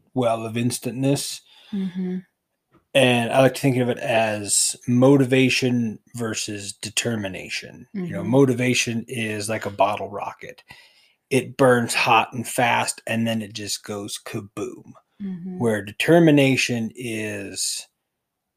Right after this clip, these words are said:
Speaker 1: more like Thomas the Train.
Speaker 2: <laughs>
Speaker 1: "I think I can, I think I can, I think I can. I know I can, I know I can." And that, that drive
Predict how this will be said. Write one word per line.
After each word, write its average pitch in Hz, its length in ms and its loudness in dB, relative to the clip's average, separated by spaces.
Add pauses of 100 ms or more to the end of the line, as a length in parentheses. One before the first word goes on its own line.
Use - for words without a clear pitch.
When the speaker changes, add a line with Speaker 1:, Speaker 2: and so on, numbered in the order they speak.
(380)
Speaker 1:
more 120 260 -2
like 107 300 -6 (160)
Thomas 113 500 -6
the 110 120 -14
Train. - 560 -14 (140)
Speaker 2:
<laughs> - 140 -14
Speaker 1:
"I 208 220 -6 (180)
think 131 200 0
I 101 80 -8
can, 101 280 -12
I - 60 -14
think 120 320 -8
I 101 80 -8
can, - 280 -12
I 98 180 -14
think 127 240 -2
I 104 100 -8
can. - 280 -12 (400)
I 107 100 -12
know 127 360 4
I 104 100 2
can, - 420 -12
I 101 60 -14
know 113 260 -4
I 101 100 -4
can." 95 380 -12 (600)
And 117 220 0
that, 110 320 -4 (720)
that 123 240 0
drive 117 720 0